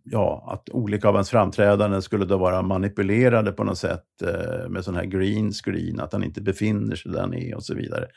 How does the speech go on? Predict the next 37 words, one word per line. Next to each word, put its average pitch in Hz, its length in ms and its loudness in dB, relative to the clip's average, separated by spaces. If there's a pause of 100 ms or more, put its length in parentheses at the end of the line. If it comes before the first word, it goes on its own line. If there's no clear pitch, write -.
(160)
Såna 107 320 2
saker. - 500 -2 (680)
Eh, 104 340 2
huruvida 123 500 6
han 107 160 8
ha, 101 200 0
ha, 110 220 2
jag 117 200 4
antar 117 580 4
att 160 140 2
han 143 120 2
har 101 400 4
någon 107 140 2
form 98 240 2
av 95 60 4
läkare 92 380 2
med 82 200 -2
sig 87 120 -4
när 87 80 -2
han 90 100 -2
är 90 40 -4
ute 85 160 -6
och 95 60 -2
reser 87 420 -4
i, 90 200 -2
i 101 40 -2
vanliga 92 320 0
fall 87 220 0
också. 101 600 -4
Så - 120 -2
att - 140 -4 (360)
det - 160 -6
där, 107 240 2
det 123 140 -2
där 139 280 4
är 139 80 2
också... 131 520 0